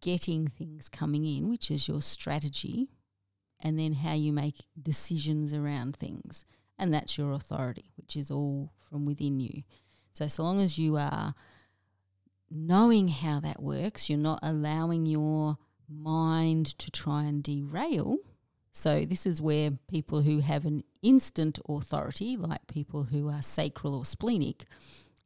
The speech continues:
as long as you know how to tune into it. So everyone has <laughs> these things where you've got to learn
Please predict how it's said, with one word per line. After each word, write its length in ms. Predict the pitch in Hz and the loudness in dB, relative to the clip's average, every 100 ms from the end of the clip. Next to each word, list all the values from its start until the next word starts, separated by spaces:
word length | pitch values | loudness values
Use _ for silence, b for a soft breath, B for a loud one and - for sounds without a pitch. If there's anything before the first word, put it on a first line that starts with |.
| _ _ _ _ _ _ _ | _ _ _ _ _ _ _
as 80 | - | -4
long 160 | 151 | -2
as 100 | 147 | 0
you 80 | 160 | 0
know 140 | 160 160 | 2 2
how 180 | 165 | 0
to 80 | 170 | -4
tune 340 | 170 - 220 208 | -6 -4 -2 0
into 340 | 196 175 - - | 0 0 -2 -4
it. 180 | - - | -6 -4
So 160 | 165 | -2
everyone 420 | 156 214 269 262 | 0 2 2 2
has 260 | 247 240 220 | 4 2 0
<laughs> 40 | - | -2
these 260 | 190 180 | -2 -2
things 380 | - 180 170 156 | -4 -4 -2 -2
where 100 | 156 | 0
you've 160 | 151 151 | 0 0
got 140 | 170 | 0
to 120 | 190 185 | 0 -2
learn 800 | 165 160 165 175 175 175 180 175 | -6 2 6 8 8 8 6 4